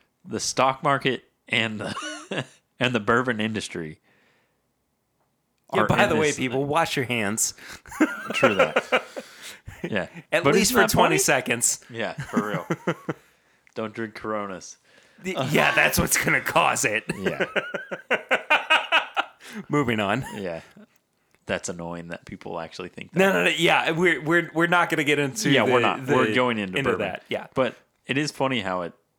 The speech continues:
Speaker 1: it has the same feel. You s-, you say the bourbon bubble's gonna pop. I say, well, maybe it's not. Maybe it's still just, uh, keep on going.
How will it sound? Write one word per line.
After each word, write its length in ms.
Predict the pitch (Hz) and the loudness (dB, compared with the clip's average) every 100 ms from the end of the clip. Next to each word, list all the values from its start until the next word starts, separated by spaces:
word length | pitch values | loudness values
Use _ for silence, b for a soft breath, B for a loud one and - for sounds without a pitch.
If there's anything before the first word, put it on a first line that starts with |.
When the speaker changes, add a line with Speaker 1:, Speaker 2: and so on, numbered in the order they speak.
| _ _ _ _ _ _ _ _ _ - | _ _ _ _ _ _ _ _ _ -16
Speaker 1:
it 60 | |
has 240 | 104 123 120 | -4 -4 -4
the 80 | - | -8
same 300 | - 104 90 | -6 -6 -6
feel. 320 | 110 101 82 _ _ _ _ _ _ _ _ | -6 -6 -8 _ _ _ _ _ _ _ _
You 140 | 127 135 | -4 -4
s-, 180 | 135 | -4
you 220 | 117 117 185 | -6 -4 -4
say 200 | - 131 | -2 -2
the 100 | 117 | -2
bourbon 360 | 107 110 107 101 | -2 -2 -4 -4
bubble's 320 | 98 92 90 | -4 -4 -10
gonna 180 | 95 87 | -10 -2
pop. 400 | 127 135 - _ _ _ _ _ | 0 0 -4 _ _ _ _ _
I 200 | - 92 | -6 -6
say, 400 | - 95 101 - _ _ _ _ - | -4 -2 -2 -4 _ _ _ _ -4
well, 300 | 101 151 - _ _ _ _ _ _ - | -2 -2 -6 _ _ _ _ _ _ -8
maybe 180 | 113 120 | -6 -6
it's 140 | - | -2
not. 280 | 160 214 - _ - | -2 -2 -12 _ -6
Maybe 240 | 104 104 | -2 0
it's 140 | 113 - | -2 -4
still 320 | - 127 131 | -4 -2 -2
just, 300 | 127 127 - | -4 -12 -6
uh, 260 | 139 139 139 _ _ _ | -6 -4 -8 _ _ _
keep 200 | - 156 | -12 -6
on 140 | 160 | -4
going. 300 | 160 220 160 | -4 -6 -8